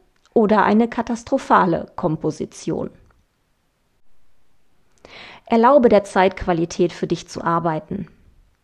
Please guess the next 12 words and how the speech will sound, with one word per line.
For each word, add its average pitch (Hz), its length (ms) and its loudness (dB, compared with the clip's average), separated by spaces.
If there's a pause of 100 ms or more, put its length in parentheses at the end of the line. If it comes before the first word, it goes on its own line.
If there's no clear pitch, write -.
(260)
Gib 233 200 -2
dein 214 180 4
Ja 226 240 6
dazu 180 300 2
gern 202 260 2
symbolisch 208 680 2
durch 196 260 2
deinen 180 260 0
Kommentar 190 560 0
unter 202 200 0
diesem 190 300 0
Artikel, 202 600 0